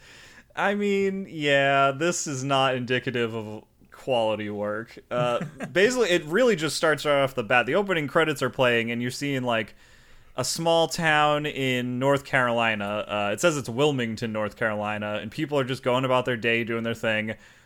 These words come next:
Speaker 1: when all of a sudden, machinery starts going haywire. And that includes things like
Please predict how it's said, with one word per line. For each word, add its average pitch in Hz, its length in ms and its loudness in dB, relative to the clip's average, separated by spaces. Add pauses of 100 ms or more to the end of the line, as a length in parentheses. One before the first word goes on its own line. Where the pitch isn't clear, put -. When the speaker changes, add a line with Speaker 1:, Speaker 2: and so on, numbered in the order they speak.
Speaker 1:
when 135 240 2
all 143 280 4
of 175 80 2
a 185 60 2
sudden, 120 600 0 (300)
machinery 127 920 -2 (380)
starts 120 400 -2
going 123 320 0
haywire. 107 880 -2
And 123 180 -6
that 202 220 4
includes 135 640 -2
things 139 400 -4
like 113 420 -2